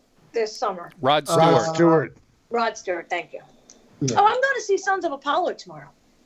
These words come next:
Speaker 4: Oh,
Speaker 3: They're
Speaker 4: nice.
Speaker 3: awesome. I saw their first show on land, 'cause their, their first show was actually on a ship.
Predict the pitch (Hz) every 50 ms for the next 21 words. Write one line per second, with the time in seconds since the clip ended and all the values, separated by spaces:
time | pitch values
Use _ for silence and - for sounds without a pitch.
0 | _ _ _ _ _ _ - _ - - - 170 170 160 156 190 240 277 269 190
1 | 139 - - - - - - _ _ _ _ _ _ _ _ _ _ _ - _
2 | _ _ _ _ _ _ _ _ _ - - 139 147 143 147 - 185 175 180 170
3 | 170 160 - - - 180 185 180 165 - - 185 185 175 170 160 151 147 139 135
4 | 143 147 151 151 143 131 120 113 110 107 - - _ _ - - 185 175 160 185
5 | 196 190 190 175 190 202 202 - 240 240 - - 233 220 202 185 165 180 185 160
6 | - 196 190 175 165 147 127 - - - 165 170 143 - - -